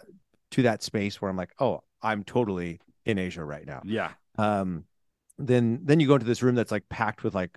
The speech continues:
Speaker 1: equipment from, you know, what they're calling, like, a successful expedition, which is, like, the
Speaker 2: Climbing,
Speaker 1: Yeti,
Speaker 2: yeah.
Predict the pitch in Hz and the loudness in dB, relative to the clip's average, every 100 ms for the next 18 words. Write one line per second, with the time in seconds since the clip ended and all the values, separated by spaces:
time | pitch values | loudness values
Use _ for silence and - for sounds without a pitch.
0 | - 107 - 123 117 107 - - 113 98 | -10 -8 -4 -4 -2 -6 -6 -8 -4 -2
1 | 92 87 95 - 107 92 90 - 107 95 | -2 -6 -10 -12 -10 -8 -8 -14 -10 -10
2 | - 90 - 95 87 92 90 - - 98 | -8 -10 -6 -6 -6 -10 -12 -12 -8 -8
3 | - 98 - 101 - - 95 92 - 90 | -6 -8 -8 -10 -12 -12 -10 -8 -6 -4
4 | 90 85 85 98 101 101 104 107 | -4 -8 -6 -4 -2 -2 -2 -4